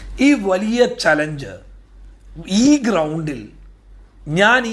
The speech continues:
ഇങ്ങനെ വീണ്ടും ടിക്കറ്റ് എടുക്കണമെന്ന് പറഞ്ഞൊരു വീഡിയോ ഇട്ട് കഴിഞ്ഞാൽ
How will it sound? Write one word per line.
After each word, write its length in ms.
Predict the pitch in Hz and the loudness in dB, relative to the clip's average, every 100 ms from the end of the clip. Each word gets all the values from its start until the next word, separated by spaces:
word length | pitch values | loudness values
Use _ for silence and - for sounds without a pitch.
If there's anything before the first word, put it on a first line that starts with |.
| 220 | -6
ഇങ്ങനെ 460 | 240 254 277 254 240 247 - - 160 | -4 2 4 4 2 -2 -10 -10 -6
വീണ്ടും 400 | 196 226 226 220 226 - - - - _ - | -2 -2 -2 -4 -8 -20 -20 -20 -20 _ -2
ടിക്കറ്റ് 400 | 220 - 277 240 | -2 2 0 0
എടുക്കണമെന്ന് 480 | 202 170 175 156 147 | -4 -4 -6 -8 -8
പറഞ്ഞൊരു 360 | 139 127 131 131 123 | -8 -10 -10 -10 -8
വീഡിയോ 300 | 147 156 151 123 | -4 0 0 -2
ഇട്ട് 180 | - 131 | -6 -8
കഴിഞ്ഞാൽ 380 | 104 101 104 | -8 -8 -10